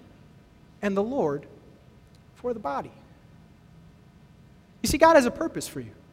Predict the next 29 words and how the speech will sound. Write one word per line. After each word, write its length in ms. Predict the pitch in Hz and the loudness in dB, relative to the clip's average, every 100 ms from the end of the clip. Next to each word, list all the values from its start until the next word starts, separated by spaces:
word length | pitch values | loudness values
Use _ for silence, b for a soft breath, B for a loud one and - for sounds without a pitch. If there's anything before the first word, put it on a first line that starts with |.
| - - - - - - - - - - b b b | -20 -20 -20 -20 -20 -20 -20 -20 -20 -20 b b b
Your 180 | - 294 | 2 4
existence 480 | 254 226 - 208 196 | 4 2 -2 -4 -2
was 120 | 202 | -2
not 200 | 214 233 | -2 0
your 160 | 208 196 | 2 4
idea. 420 | 196 226 233 110 - - - - - - - - - - - | 2 2 -2 -4 -16 -20 -20 -20 -20 -20 -20 -20 -20 -20 -10
It 100 | 214 | -4
was 140 | 202 196 | -2 0
God's. 500 | 254 208 - - - - - - - - - - - - - - - - - | 0 0 -6 -8 -10 -14 -20 -20 -20 -20 -20 -20 -20 -20 -20 -20 -20 -20 -4
And 100 | 208 | 2
he 140 | 240 | 4
made 240 | 262 233 170 | 4 2 0
you 100 | 180 | -4
well. 300 | 156 175 - - - - - - - - - - - - - | -6 -8 -12 -20 -20 -20 -20 -20 -20 -20 -20 -20 -20 -12 -4
He 100 | 196 | 4
gave 240 | 190 165 | 4 4
you 100 | 165 | -2
eyes, 380 | 143 170 196 175 | 2 4 4 2
ears, 320 | 180 185 180 | 0 0 0
and 80 | 156 | 0
all 180 | 151 170 | 2 2
your 200 | 175 190 | 2 -2
abilities, 440 | 165 160 139 131 131 | 0 -2 -2 -6 -8
as 100 | 127 | -10
we 80 | |
confess 460 | 143 131 - 139 - | -12 -12 -10 -10 -10
in 80 | 143 | -16
the 40 | |
catechism. 520 | 131 131 117 117 - | -14 -14 -14 -18 -20